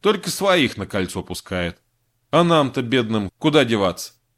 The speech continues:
«Да тебе, старая, уже давно на тот свет пора», огрызнулся на неё парень. Старушка заохала, хотела отступить в сторону, но отовсюду напирали люди, и она осталась на месте.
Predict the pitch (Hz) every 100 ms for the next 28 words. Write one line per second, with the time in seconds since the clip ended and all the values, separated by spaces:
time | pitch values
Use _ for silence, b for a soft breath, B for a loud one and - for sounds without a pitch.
0 | _ _ - 113 113 165 202 202 - 208
1 | 185 170 160 143 127 151 180 185 160 143
2 | 143 135 - 139 - - 95 78 - _
3 | _ _ _ 120 117 127 117 160 139 123
4 | 117 117 113 - 104 95 80 - _ _
5 | - - 165 196 - 143 139 143 113 -
6 | 98 80 - _ _ - 139 208 190 147
7 | 127 - 135 123 127 - - 180 170 143
8 | 107 B 131 151 147 139 - 196 151 131
9 | 135 139 139 135 123 101 95 87 - _
10 | _ _ 120 131 151 156 - 139 135 -
11 | 123 113 92 - -